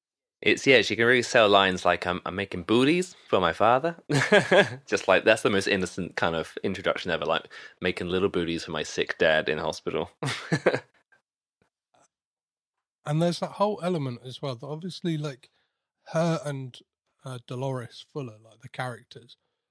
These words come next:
Speaker 2: look very, very similar. Like, I'm not sure, like, I, I, I, I'm not, I'm almost, like, not sure what, like, that, that Tim Burton is trying to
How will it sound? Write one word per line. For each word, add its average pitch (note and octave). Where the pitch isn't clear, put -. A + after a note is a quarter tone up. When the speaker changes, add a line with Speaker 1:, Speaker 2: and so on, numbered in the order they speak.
Speaker 2:
look C#3
very, B2+
very B2
similar. B2+
Like, A#2+
I'm C3+
not C#3
sure, D3
like, C#3
I, D3+
I, E3+
I, D#3+
I'm D#3+
not, E3
I'm F3+
almost, A3+
like, D3+
not D3+
sure C#3+
what, C3
like, C3
that, C3
that -
Tim C#3
Burton C3
is A#2
trying F3+
to F3